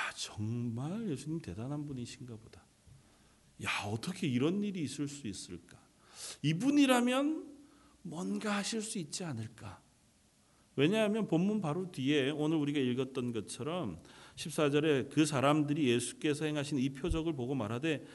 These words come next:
"이는 참으로 세상에 오실 그 선지자라." 하더라. 그래서 예수님께서 어떻게 하셨다고요? 그들이 와서 자기를 억지로 붙들어 임금으로 삼으려는 줄 아시고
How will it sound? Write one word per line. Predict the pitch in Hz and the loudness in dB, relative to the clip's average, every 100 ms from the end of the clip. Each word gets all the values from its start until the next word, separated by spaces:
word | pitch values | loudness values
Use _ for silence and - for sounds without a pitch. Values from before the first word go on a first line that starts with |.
| - 139 | -4 2
"이는 | 160 | 2
참으로 | 143 - 180 170 | 2 -2 0 0
세상에 | 170 117 117 135 | 0 -2 -2 0
오실 | 139 131 147 | 0 -2 -2
그 | 131 | -4
선지자라." | 123 139 135 127 123 117 90 95 120 131 117 | -4 -4 -4 -2 0 2 2 6 6 6 2
하더라. | 117 107 90 82 - - - _ _ _ - _ _ _ - | -2 -4 -4 -6 -12 -20 -20 _ _ _ -20 _ _ _ 2
그래서 | 151 160 | 4 8
예수님께서 | 151 143 170 156 143 139 | 8 8 4 2 2 0
어떻게 | - 143 156 | 0 -4 -4
하셨다고요? | 135 135 131 123 101 120 196 - - - - | -4 -4 -6 -6 -4 -4 -6 -10 -20 -20 -10
그들이 | - 147 165 175 | 4 6 8 8
와서 | 156 143 | 6 4
자기를 | 143 127 139 139 | 0 0 2 2
억지로 | 120 - 147 | 2 2 0
붙들어 | 139 139 135 | 0 2 6
임금으로 | 127 143 147 151 151 147 | 8 8 8 6 6 6
삼으려는 | 143 160 160 151 135 127 127 123 | 4 0 4 4 6 6 4 2
줄 | 127 143 | 2 0
아시고 | - 80 85 98 92 98 95 90 78 | 0 -2 -2 -4 -2 0 0 0 -4